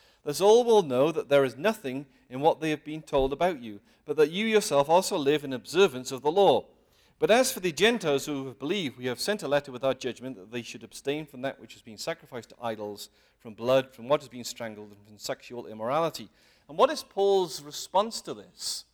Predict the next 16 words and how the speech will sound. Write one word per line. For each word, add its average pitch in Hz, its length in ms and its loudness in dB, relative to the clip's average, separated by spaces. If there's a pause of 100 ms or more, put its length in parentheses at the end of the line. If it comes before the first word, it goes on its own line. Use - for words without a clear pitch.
(680)
What 254 160 -2
did 254 100 -10
he 233 100 -6
say 208 360 4
to 151 100 -8
the 147 160 -2
elders 175 480 4
in 139 60 -8
the 139 100 -6
Jerusalem 156 480 -4
ecclesia? 143 560 -2
Did 175 140 -6
he 240 100 -6
say 214 200 4
to 190 80 0
them, 185 260 4